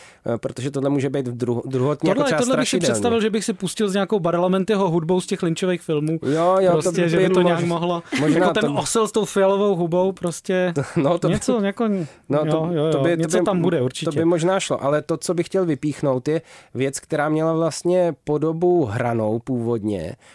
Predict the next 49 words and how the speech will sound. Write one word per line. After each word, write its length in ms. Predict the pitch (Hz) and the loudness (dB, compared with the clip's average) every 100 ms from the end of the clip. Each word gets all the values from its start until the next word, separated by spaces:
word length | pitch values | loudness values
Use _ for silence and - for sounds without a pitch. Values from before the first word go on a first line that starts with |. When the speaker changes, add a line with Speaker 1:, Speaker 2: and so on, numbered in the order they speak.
| - - | -20 -10
Speaker 1:
a 100 | 113 | -8
sice 360 | 131 127 160 | -8 -6 -4
seriál, 360 | 147 143 139 147 | -2 -2 0 -2
který 200 | - 143 | -4 -4
se 120 | - | -2
jmenuje 180 | 160 165 | -2 -2
Bibleman. 760 | 143 123 113 107 101 90 71 90 - - - - - | -2 -2 0 -2 -2 -4 -6 -12 -16 -20 -20 -20 -10
Už 300 | 139 - - | -8 -6 -6
jako 380 | 156 202 180 123 - | -4 -2 -2 -2 -4
ten 220 | 175 151 | -2 0
Bibleman, 500 | 123 131 156 151 151 | 0 0 0 0 0
no, 120 | 139 135 - 127 | -2 -4 -8 -8
už 240 | 139 - | -8 -6
jako 200 | 160 160 | -6 -4
cítíte, 440 | 175 147 139 165 170 | -4 -4 -4 -2 0
že 120 | 156 | -2
to 180 | - 139 | -4 -8
asi 220 | 135 170 | -4 -2
nebude 360 | 156 127 139 156 | 0 0 -2 -4
úplně 300 | 185 156 165 | -4 -2 0
Speaker 2:
Jo, 60 | |
Speaker 1:
ono. 120 | 139 110 | 0 0
Speaker 2:
ale 100 | 104 | 0
o 40 | 117 | 0
tom 140 | 175 | 0
jsem 140 | 175 190 | -2 -2
slyšel, 380 | 175 196 123 104 | -2 -4 -6 -4
to 100 | 110 | -2
Speaker 1:
No, 40 | |
Speaker 2:
jsem 80 | 117 | 2
Speaker 1:
no, 60 | - | 2
Speaker 2:
viděl 140 | - | 4
Speaker 1:
no. 60 | - | 2
Speaker 2:
na 120 | 160 | 2
internetu 440 | 208 220 185 160 | 0 0 0 0
nějaký 260 | 151 139 180 | -2 0 -2
Speaker 1:
A, 40 | |
Speaker 2:
obrázky 520 | 123 151 214 - - | -2 0 -2 -2 -4
toho. 300 | 131 135 117 | -2 -2 0
Speaker 1:
a 20 | 120 | 0
Bibleman 520 | 135 185 202 202 208 | 0 2 2 0 -2
byl 200 | 131 180 190 | 0 0 2
znova 340 | 170 175 196 | 2 2 2
nahozený 640 | 196 147 160 185 196 196 | 0 0 0 0 2 0
v 140 | 160 - | -2 -8
tři 220 | - 143 | -6 -2
D 220 | 151 165 | -2 -2
animaci 800 | - 147 147 135 123 - 107 104 | -2 -2 0 0 -2 -2 -2 -4
a 220 | 120 120 | -6 -8